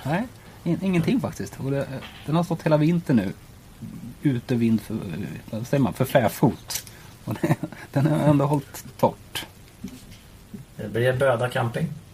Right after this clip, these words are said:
Speaker 1: Nej, inte Böda i år. <laughs> Vi får se, vi var nere hos dig förra året.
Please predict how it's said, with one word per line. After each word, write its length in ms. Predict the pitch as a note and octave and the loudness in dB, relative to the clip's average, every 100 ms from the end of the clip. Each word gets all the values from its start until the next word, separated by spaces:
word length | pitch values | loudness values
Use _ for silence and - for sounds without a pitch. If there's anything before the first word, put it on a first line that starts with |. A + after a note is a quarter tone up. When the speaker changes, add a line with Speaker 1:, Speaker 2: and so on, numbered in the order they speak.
| - - - - | -20 -20 -14 -2
Speaker 1:
Nej, 200 | F3 A3+ | 0 0
inte 240 | G#3 F3 | -2 -2
Böda 260 | F3 C3 A#2+ | 0 0 0
i 20 | |
år. 140 | F#2+ - - - - - - D#3 - - - - - | -4 -10 -14 -16 -14 -14 -10 -10 -10 -10 -8 -6 0
<laughs> 180 | E3 E3 - - - - - - - B2 | 4 4 4 -2 -2 -4 -6 -16 -12 -8
Vi 60 | C#3 | -4
får 60 | |
se, 120 | C#3+ | 0
vi 60 | A#2+ | 2
var 120 | C#3+ | 4
nere 120 | D#3 | 4
hos 100 | C#3+ | 2
dig 160 | C#3 E3+ | 0 0
förra 200 | E3+ B2 | 2 2
året. 300 | A#2 F2 - | 2 -2 -10